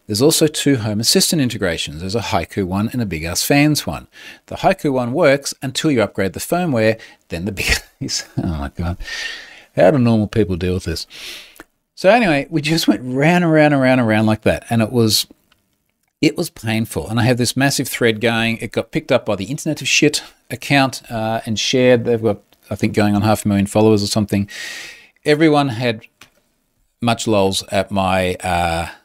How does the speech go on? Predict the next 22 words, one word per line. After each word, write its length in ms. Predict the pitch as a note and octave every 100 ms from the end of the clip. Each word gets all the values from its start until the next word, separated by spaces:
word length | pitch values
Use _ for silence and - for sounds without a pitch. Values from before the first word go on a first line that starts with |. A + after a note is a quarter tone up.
| _ _ -
pain, 460 | D3+ D#2+ C#2+ D#2 - -
<laughs> 160 | - -
which 280 | B2+ - - _ _
is 180 | A2+ G2
reasonable. 480 | G2+ E2+ E2+ - D2+
I 60 | F2+
share 280 | - A2 F2+
this 140 | F2
for 160 | - D#2+
a 60 |
reason. 400 | F2 F2 D2+ D2+ - - - _ _ _ _ _ _ _ _ C#3+
Now, 180 | D#3+
all 260 | C#3+ F#3 B3+
of 60 | G#3
that 180 | E3+
said, 400 | - - C3+ D2+ - _ _ _ _ _ _ _ _
where 240 | B2+ D3+
are 40 | F3
we 100 | D3
at 140 | C3
now? 240 | A2 F#2 - _ _ _ _ _ _ -
Uh, 300 | A#2 A2+